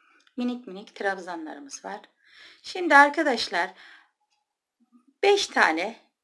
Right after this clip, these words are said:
en çok yedi tane bu şekilde arayı verebilirsiniz. Şimdi buraya arayı verdikten sonra çiçeğimiz için yaprak yuvası hazırlayacağız. Onun için ikişer zincir çekerek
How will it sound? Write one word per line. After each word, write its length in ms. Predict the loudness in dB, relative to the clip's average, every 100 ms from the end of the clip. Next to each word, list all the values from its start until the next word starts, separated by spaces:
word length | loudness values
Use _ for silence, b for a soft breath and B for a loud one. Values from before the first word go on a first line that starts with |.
| _ _ _
en 200 | 0 0
çok 240 | -2 -4
yedi 240 | -4 -4 -4
tane 460 | 0 0 0 -6 -10
bu 60 |
şekilde 420 | -2 -2 -2 -8 -4
arayı 360 | -2 -2 -2
verebilirsiniz. 880 | -2 -4 -6 -6 -8 -10 -18 -18 -20 B B B B B B
Şimdi 380 | -16 -8 -4 -2
buraya 500 | 0 4 4 4 2 _ _ _ _ _ _ _ _ _ _ _ _ 2
arayı 280 | 4 4
verdikten 540 | 4 2 0 -6 -4 -4
sonra 460 | -2 -2 0 -2
çiçeğimiz 540 | -6 -8 -2 0 0 -4
için 400 | -8 -8 -10 -14 _ _ _ b b _ -4
yaprak 420 | -4 -2 -4 -4
yuvası 300 | -14 -14 -14
hazırlayacağız. 1000 | -12 -4 -2 -2 -4 -2 0 -2 -6 -18 B B B B
Onun 220 | 0 2 4
için 440 | 2 0 -4 -4 -10 -14
ikişer 500 | -8 -6 0 0 0
zincir 580 | -2 -2 -2 -4 -8 -4
çekerek 720 | -2 0 0 0 0 -4